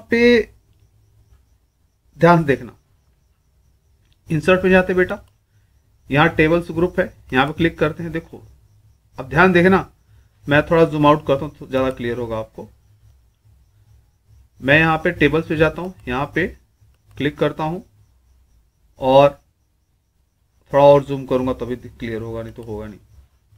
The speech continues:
ठीक है। यहाँ पे गया और यहाँ पे देखो, ये नीचे जो है rows है, है ना, ये रोज और ये कॉलम्स। कितना चाहिए?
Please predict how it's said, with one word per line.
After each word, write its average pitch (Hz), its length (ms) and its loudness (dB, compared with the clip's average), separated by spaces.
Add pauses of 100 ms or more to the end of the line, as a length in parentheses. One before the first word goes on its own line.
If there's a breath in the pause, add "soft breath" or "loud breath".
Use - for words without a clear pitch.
(1200)
ठीक 190 120 0
है। 160 100 -4
यहाँ 135 160 -8
पे 151 100 -6
गया 151 200 0 (1300)
और 139 100 0
यहाँ 139 220 -2
पे 165 100 -8
देखो, 131 280 -8 (2000)
ये 185 260 4
नीचे 175 440 2
जो 196 180 4
है 185 160 2 (260)
rows 143 360 0
है, 104 140 -20 (600)
है 143 80 -10
ना, 196 180 0 (640)
ये 147 240 2
रोज 131 300 2 (440)
और 131 200 0
ये 165 220 2
कॉलम्स। - 520 -8 (720)
कितना 180 300 2
चाहिए? 113 300 -8